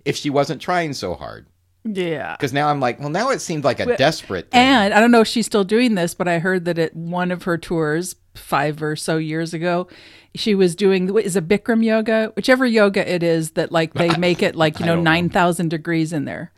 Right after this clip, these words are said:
Speaker 1: Oh, I have no
Speaker 2: And
Speaker 1: idea.
Speaker 2: so you sit in a, um, sauna
Speaker 1: <laughs>
Speaker 2: for her
Speaker 1: I had
Speaker 2: concert.
Speaker 1: no idea.
Speaker 2: Yeah, yeah.
Speaker 1: Oh, wow.
Speaker 2: So, all right. So here are some other celebrities that, 'cause I'm thinking about,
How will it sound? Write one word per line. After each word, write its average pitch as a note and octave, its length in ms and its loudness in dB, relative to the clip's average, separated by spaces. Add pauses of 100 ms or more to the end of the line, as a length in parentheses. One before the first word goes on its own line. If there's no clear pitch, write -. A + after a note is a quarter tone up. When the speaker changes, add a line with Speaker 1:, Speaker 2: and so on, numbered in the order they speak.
(120)
Speaker 1:
Oh, G#2 180 -4
I F2 140 -4
have F#2+ 140 -6
no G2 160 -6
Speaker 2:
And F3 140 0
Speaker 1:
idea. - 100 -4
Speaker 2:
so F3 160 2
you D#3+ 240 -2
sit E3 400 -2
in E3 160 -2
a, D3+ 500 -4
um, D#3 220 -2
sauna D#3 440 -2 (480)
Speaker 1:
<laughs> - 360 -6
Speaker 2:
for F3+ 100 0
her E3+ 100 0
Speaker 1:
I F3+ 40 0
had D3 80 0
Speaker 2:
concert. B2+ 240 0
Speaker 1:
no B2+ 140 -2
idea. A2+ 380 -6
Speaker 2:
Yeah, E2+ 240 -12
yeah. B2+ 120 -6
Speaker 1:
Oh, G2+ 60 -12
wow. F2 440 -12 (400)
Speaker 2:
So, C#4 580 6
all D#4+ 120 6
right. G#3 260 4
So A#3+ 240 2
here C4+ 300 2
are D4+ 40 2
some C4 280 0
other A#3 280 6
celebrities F3 640 -2
that, F#3+ 160 0
'cause A#3 140 -4
I'm B3+ 120 2
thinking D4+ 420 2
about, E3 460 -2